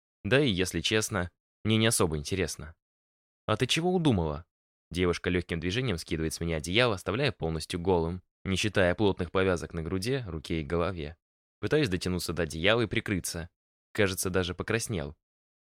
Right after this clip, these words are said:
Не привык я голым перед кем-то посторонним находиться. Даже в бане, лет с семи один моюсь. Что уж говорить про красивую девушку. Нет, она, конечно, друг и всё такое, но как-то, не знаю, некомфортно. «Так,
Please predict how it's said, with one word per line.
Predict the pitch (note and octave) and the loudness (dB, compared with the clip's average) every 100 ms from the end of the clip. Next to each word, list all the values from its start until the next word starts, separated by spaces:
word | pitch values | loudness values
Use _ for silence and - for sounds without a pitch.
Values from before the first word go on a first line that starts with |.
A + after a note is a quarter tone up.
| - | -4
Не | F#2+ | 0
привык | A2 D3 - | 2 2 2
я | E2 | 0
голым | D#2+ F2 D2+ | 2 2 2
перед | F2 F2+ | -2 -4
кем-то | - D#2 | -4 -6
посторонним | E2 F2+ G#2 G2+ D#2+ | -6 -2 0 2 0
находиться. | E2+ G2 F2 F2 - D#2+ - _ | -6 -6 -6 -6 -8 -12 -16 _
Даже | - G2+ A2 | 2 2 2
в | G#2 | 0
бане, | G#2 D#2 D2 - | 0 0 -4 -4
лет | F#2+ G2 | 0 0
с | |
семи | - B2+ G#2 | 0 0 0
один | D#2+ E2 D#2 | 0 -2 -4
моюсь. | D2+ C#2+ - _ _ _ _ _ _ _ _ | -4 -6 -14 _ _ _ _ _ _ _ _
Что | - B2 | 0 2
уж | G2 | 4
говорить | G2+ G2+ - | 4 2 0
про | F2+ | 0
красивую | G2+ F#2+ F2 F#2 | 0 0 0 0
девушку. | F#2 F2+ D#2 - D#2 - _ _ _ _ | 0 0 -2 -8 -12 -14 _ _ _ _
Нет, | B2+ B2 F2 | 0 0 2
она, | G2+ | 2
конечно, | A#2 A#2 - G2 | 2 2 0 -2
друг | F#2 B2 | 0 0
и | F#2+ | 0
всё | - | -2
такое, | E2 E2+ - G2 F2 - _ _ _ G#2 | -4 -2 0 0 0 -8 _ _ _ -6
но | G#2+ | -2
как-то, | A2 - | -2 0
не | A2 B2 | -2 -2
знаю, | F#2 D#2 D2+ | -2 -4 -6
некомфортно. | - F2+ G#2+ G#2+ F2+ D#2 D#2+ - _ _ _ _ | -6 -4 -2 -2 -4 -6 -10 -16 _ _ _ _
«Так, | C#3+ D#2 | 2 2